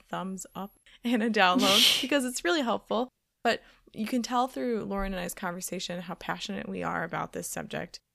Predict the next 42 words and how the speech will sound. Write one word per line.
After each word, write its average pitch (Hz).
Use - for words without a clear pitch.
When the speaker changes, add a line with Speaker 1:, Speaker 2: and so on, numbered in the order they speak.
Speaker 1:
and 196
many 202
subjects 185
to -
come. 170
But 208
Lauren, 226
like 240
we 294
said 277
in 254
the 226
beginning, 196
I 214
just 254
love 208
having 190
these 180
conversations 196
with 190
you 180
because 175
Speaker 2:
Yes. 214
Speaker 1:
I, 196
I 202
need 214
women 208
like 190
you 208
in 208
my 190
life 226
to, -
so -
I 196
can 190
challenge 202
these 185
stereotypes 202
and 180
these 180
boundaries. -